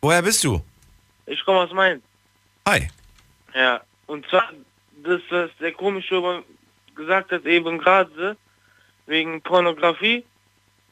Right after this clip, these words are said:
Speaker 2: das geht nicht, dass kleine Kinder vergewaltigt werden und es im Internet landet und es jeder anguckt. Das geht nicht.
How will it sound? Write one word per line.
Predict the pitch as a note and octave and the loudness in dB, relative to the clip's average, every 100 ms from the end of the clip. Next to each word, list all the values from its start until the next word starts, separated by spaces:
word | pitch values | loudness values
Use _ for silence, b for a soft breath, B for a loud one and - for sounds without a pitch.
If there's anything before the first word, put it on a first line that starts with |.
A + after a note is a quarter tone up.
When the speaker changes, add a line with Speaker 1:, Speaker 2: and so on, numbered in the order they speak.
| _ _ _ _ | _ _ _ _
Speaker 2:
das | C3 B2+ | -16 -4
geht | D#3+ D#3+ | -2 2
nicht, | E3 - | 2 0
dass | D3+ - - _ - - | -6 -12 -16 _ -20 -4
kleine | - D3 | 2 2
Kinder | B2 D#3 D3 | 0 -2 0
vergewaltigt | C#3 C3+ C#3 D3+ F3+ E3 D#3 _ C#3 | 0 0 2 4 4 0 -18 _ -2
werden | D#3 D#3+ D3+ | 0 0 -4
und | C3 C#3+ C3 | -4 -4 -6
es | - | -2
im | B2+ | -2
Internet | D3+ D#3 D#3 D3 | -2 -2 -2 0
landet | D3+ D#3+ E3 D3 D3 - | 2 2 0 -8 -12 -6
und | C#3 C#3 C#3 C3 | -2 -2 -4 -8
es | C3 - - | -8 -4 2
jeder | D#3 D3+ | 2 2
anguckt. | D#3+ - A2 - _ | 0 -8 -14 -16 _
Das | - G#2+ - | -20 -20 -8
geht | C#3+ C3+ | -6 -4
nicht. | G2+ F#2 | -6 -6